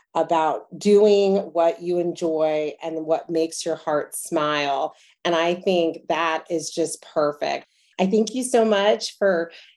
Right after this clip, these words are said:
chatting with me today and talking about self-care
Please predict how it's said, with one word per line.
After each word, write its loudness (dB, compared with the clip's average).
chatting 2
with 2
me 4
today 4
and 0
talking 0
about -2
self-care -2